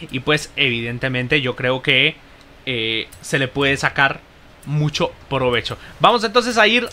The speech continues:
a un festival. Me gusta tunearlos en, en festival, porque en la casa se me hace como muy aburrido. No sé por qué, son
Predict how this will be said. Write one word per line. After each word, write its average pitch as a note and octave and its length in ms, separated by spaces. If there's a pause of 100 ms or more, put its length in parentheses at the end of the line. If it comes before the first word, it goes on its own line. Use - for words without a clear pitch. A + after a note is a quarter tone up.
(100)
a F#3+ 260
un F3+ 720
festival. G#3 600 (420)
Me D3+ 160
gusta D#3 240
tunearlos D#3+ 480
en, C3 200
en C3+ 200
festival, D3+ 640
porque - 180
en A#2 60
la A2+ 100
casa C3+ 320
se A#2+ 100
me B2+ 80
hace C3+ 140
como B2+ 140
muy B2 120
aburrido. C#3 440
No C#3 100
sé B2 120
por D3 120
qué, F#3 280
son C3+ 220